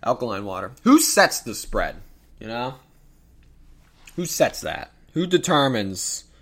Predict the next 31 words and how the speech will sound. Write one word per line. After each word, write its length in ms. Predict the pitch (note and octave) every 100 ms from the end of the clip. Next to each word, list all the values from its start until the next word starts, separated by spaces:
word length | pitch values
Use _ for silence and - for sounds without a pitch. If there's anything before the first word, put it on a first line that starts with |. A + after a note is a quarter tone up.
| - - _ _ _ _ _ _ _ _ _ - - _ _ - -
what 160 | A#2
that 160 | A#2 A2+
is? 460 | A2+ G#2+ F2 - - - - _ _ _ - -
Oh, 160 | A3
Tampa 280 | A#3 F3 D#3+
Bay 160 | D3+ E3+
Lightning 440 | E3+ F#3+ F#3+ C3+
beat 160 | C#3+ C3
Dallas 340 | C3 C3+ C3+
Stars 380 | - C#3 D3 C#3
to 80 | A#2+
win 120 | A#2
Stanley 320 | - A#2 A2
Cup 220 | A2 A#2
title 240 | - C#3 D3
for 160 | A2
the 60 | G#2
first 260 | - A2+ -
time 220 | A#2 A2+
in 60 |
two 160 | G2+ B2
thousand 400 | A2+ A2 G#2+ G#2+
four. 340 | - D#3 A#2+
Who 220 | G#2 E3 F#3+
watched 400 | G3 G#3 - -
that? 420 | G#3 G#3+ - -
Nobody. 840 | G#2 G#2 G2+ G2 E3+ D#3 C3+ D3 - _ - - - - - -
All 200 | C#3+ D#3+
right, 260 | D3+ -
next 240 | A2+ B2+ -
issue. 320 | C3+ -